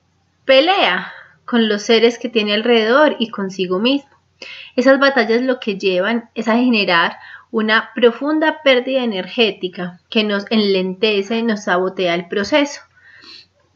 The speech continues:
Entonces, cuando nosotros reconocemos esas batallas y nos conectamos con un estado de audacia, de calma y tranquilidad, se acaba la guerra. Y cuando se acaba la guerra,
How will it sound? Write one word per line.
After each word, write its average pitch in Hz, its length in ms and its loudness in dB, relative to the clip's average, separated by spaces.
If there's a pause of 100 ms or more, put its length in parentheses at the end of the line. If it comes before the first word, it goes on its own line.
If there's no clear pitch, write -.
(420)
Entonces, 269 480 2
cuando 247 280 2
nosotros 233 500 2
reconocemos 208 680 0
esas 240 320 0
batallas 180 720 -2 (340)
y 226 80 0
nos 220 160 0
conectamos 202 560 -2
con 233 160 0
un 208 140 -2
estado 214 380 -4
de 208 220 -4
audacia, 190 840 -6 (500)
de 190 260 -4
calma 180 460 -4
y 202 80 -8
tranquilidad, 240 840 -2 (1500)
se 262 200 2
acaba 185 340 0
la 180 120 0
guerra. 226 460 0 (360)
Y 247 100 0
cuando 233 240 2
se 226 100 0
acaba 233 340 2
la 277 120 0
guerra, 240 540 0